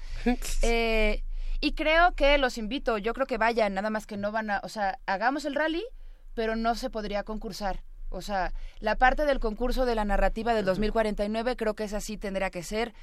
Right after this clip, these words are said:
Speaker 2: de dieciséis a veinticinco años. Pero si quieren ir al rally, vamos al rally y juguemos. Yo, vamos a jugar. Yo, vamos, encantadas.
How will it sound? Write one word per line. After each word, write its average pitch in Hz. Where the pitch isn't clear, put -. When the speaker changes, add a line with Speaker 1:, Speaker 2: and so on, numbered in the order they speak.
Speaker 2:
de 196
dieciséis 208
a 196
veinticinco 180
años. 175
Pero 220
si 220
quieren 339
ir 339
al 262
rally, 220
vamos 240
al 233
rally 214
y 202
juguemos. 202
Yo, 254
vamos 254
a 269
jugar. 254
Yo, 208
vamos, 202
encantadas. 170